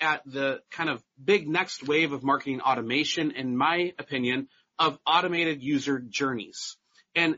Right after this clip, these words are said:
these automated user journeys are critical from the marketing automation platforms that are out there today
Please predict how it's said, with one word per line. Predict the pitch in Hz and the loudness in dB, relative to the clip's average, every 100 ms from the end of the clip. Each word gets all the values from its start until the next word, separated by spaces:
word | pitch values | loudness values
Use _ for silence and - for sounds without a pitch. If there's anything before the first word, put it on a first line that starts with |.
| - | -4
these | 180 180 180 | -4 -2 4
automated | 233 262 247 190 | 4 4 0 0
user | 185 160 143 | -2 -2 -2
journeys | 120 170 175 139 - | 0 2 2 2 0
are | 151 | -2
critical | 147 - 214 208 160 | -2 0 0 2 0
from | 139 143 | 0 0
the | |
marketing | 139 156 165 175 147 | 4 2 2 -2 2
automation | 147 143 143 135 123 | 2 2 0 -2 -2
platforms | 151 151 - - 135 127 120 - _ _ - | 2 2 0 0 2 2 -2 -8 _ _ 0
that | 139 | 2
are | 139 | 4
out | 151 156 | 4 4
there | 131 | -2
today | 135 160 165 139 | 0 0 0 0